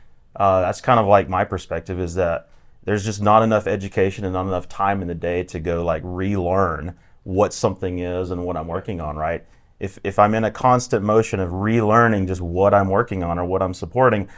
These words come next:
I'm not actually doing what I'm asked to be doing, right? I'm not actually putting together some sales that, that makes sense. Uh, we were even talking about it a little bit earlier. It's, uh, I might even start the sales process internally,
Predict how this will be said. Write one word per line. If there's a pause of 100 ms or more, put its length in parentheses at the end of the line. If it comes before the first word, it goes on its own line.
(140)
I'm
not
actually
doing
what
I'm
asked
to
be
doing, (120)
right? (380)
I'm
not
actually
putting
together
some
sales
that,
that
makes
sense. (560)
Uh,
we
were
even
talking
about
it
a
little
bit
earlier.
It's,
uh, (360)
I
might
even
start
the
sales
process
internally,